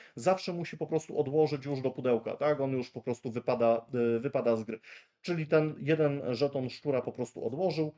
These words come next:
Tutaj, jeżeli chce zaatakować, potrzebuje czterech czarodziejów, więc oni tutaj chodzą na te dwa szczury. No i znowu, jeden szczur idzie do pudełka, a jeden szczur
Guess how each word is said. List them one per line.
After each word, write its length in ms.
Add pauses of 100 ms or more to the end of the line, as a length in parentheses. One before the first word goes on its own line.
(240)
Tutaj, 340
jeżeli 360
chce 200
zaatakować, 580
potrzebuje 520
czterech 420
czarodziejów, 640 (580)
więc 420
oni 200
tutaj 340 (960)
chodzą 260
na 100
te 120
dwa 160
szczury. 320 (260)
No 100
i 60
znowu, 380 (200)
jeden 360
szczur 320 (280)
idzie 420
do 140
pudełka, 560
a 80
jeden 320
szczur 300